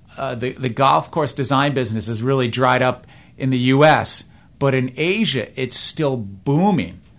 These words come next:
Uh, and what be-, you know, to have Jack Nicklaus's name on your golf course is a home run. It allows you to sell real estate, um, and it, the golf is such a wealthy demographic.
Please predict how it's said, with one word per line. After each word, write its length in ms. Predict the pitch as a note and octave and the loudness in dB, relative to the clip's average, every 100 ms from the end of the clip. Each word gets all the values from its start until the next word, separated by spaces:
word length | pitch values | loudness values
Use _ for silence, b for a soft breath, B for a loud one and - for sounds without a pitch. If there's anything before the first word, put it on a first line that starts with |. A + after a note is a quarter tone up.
| b b - | b b -8
Uh, 400 | B2 A#2 A2+ A#2 | -4 -2 -4 -6
and 460 | - - C#3 B2+ B2+ | -10 -10 -6 -4 -2
what 200 | C3+ C#3 | 0 0
be-, 160 | C#3+ - | 0 -4
you 80 | A#2+ | -6
know, 180 | G2+ - | -8 -12
to 100 | - | -8
have 220 | A#2 C#3 | -2 -2
Jack 320 | - D3+ C#3+ D3 | 0 0 0 0
Nicklaus's 520 | C#3+ C#3+ C#3+ C3+ A2 | -2 0 0 0 -2
name 240 | B2 A#2+ | 0 2
on 120 | A2+ | 0
your 100 | G#2+ | 0
golf 380 | G2+ A#2 D3 E3+ | 0 4 4 4
course 420 | C3+ A#2+ G#2 - - b b b b | 2 2 2 -4 -14 b b b b
is 120 | - B2 | -6 -2
a 100 | G#2+ | 0
home 240 | C3 A#2+ | 2 4
run. 220 | B2+ A2 | 4 2
It 100 | F2+ | -2
allows 320 | G2+ G#2+ G#2+ | -2 -2 -2
you 80 | A2+ | -4
to 80 | G#2 | -4
sell 260 | - A#2 G#2 | -2 -2 0
real 260 | B2+ D3 | 0 2
estate, 480 | C#3+ - D3 C#3 - B B B - | 2 -2 -6 -8 -12 B B B -10
um, 500 | A#2 G#2+ G#2 G2+ - | -6 -4 -2 -4 -6
and 180 | C3 A#2 | -6 -6
it, 200 | B2+ C3 | -8 -8
the 60 | |
golf 380 | A#2 A#2+ C3 C#3+ | -2 2 2 2
is 140 | A#2+ - | -4 -2
such 280 | C#3+ C3+ | -2 -2
a 80 | C#3 | -2
wealthy 600 | G#2 G#2+ B2+ C#3+ C#3+ A2+ | -2 0 2 2 -2 -4
demographic. 1040 | A2 A2+ G#2 F#2+ G#2 B2 B2 G2 E2+ - | -4 -4 -4 -4 0 0 0 -4 -12 -16